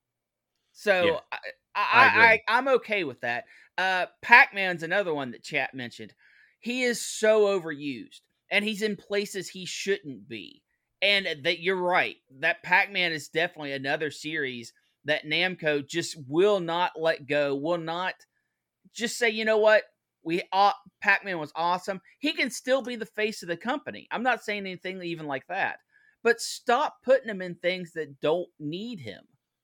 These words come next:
Speaker 1: It's that easy.
Speaker 2: Well, you know, the re-, listen, we could go back to one thing here, and this comes up again and again, uh, when you look at some of these, like, long-running franchises, is that they continue to sell well, and, uh, uh, they,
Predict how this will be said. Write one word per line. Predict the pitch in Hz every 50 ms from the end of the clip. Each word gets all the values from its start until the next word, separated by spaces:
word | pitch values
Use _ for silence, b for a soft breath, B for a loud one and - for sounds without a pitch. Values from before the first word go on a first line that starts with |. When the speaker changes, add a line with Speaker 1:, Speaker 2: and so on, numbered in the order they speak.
| _ _ _
Speaker 1:
It's | - 262 262 -
that | 262 277 285 285 262
easy. | 269 285 320 339 311 - - - - - - _ _ _ _ _ _ _ _ _ _ _ _ _ -
Speaker 2:
Well, | 151 160 143 120 -
you | - 139 180
know, | 180 156 131
the | 147 143
re-, | 151 185 202 240 247 185
listen, | - 147 180 208 208 - - 123 117
we | 143 175
could | - 190 160
go | 165 165
back | 143 120 147 156 160 -
to | - 131
one | 123 127 135 135 123 113
thing | - 131 135 135 113
here, | 107 110 101 98 - b b b b
and | - 151 208
this | 269 - -
comes | - 220 165 135
up | 156 151 123 110 - - -
again | 139 113 95 143 156 170 175
and | 143 123
again, | 113 104 131 139 151 156 143 117 104 98 - b b b b b b b b -
uh, | - 120 117 113 110 117
when | 131 127
you | 127 123
look | 139 151 143 143
at |
some | - 160 143 135
of | 127
these, | 131 127 117 - - - -
like, | 123 123 127 123
long-running | 123 120 123 131 135 131 131 127 120 117 104
franchises, | - 120 117 120 127 120 - 123 110 107 104 104 104 113 107 98 98 -
is | - 120 120 110 113
that | 123 123 123 117 - - b b b b b b b -
they | 156 -
continue | 185 165 131 - 190 202 190 165
to | 143
sell | - - 165 160 170 165 151
well, | 127 113 101 90 80 69 64 - _ _ _ _ _ _ _ _
and, | - 117 120 117 107
uh, | 80 117 117 113 113 95 -
uh, | 107 110 107 107 107 104
they, | 113 131 131 139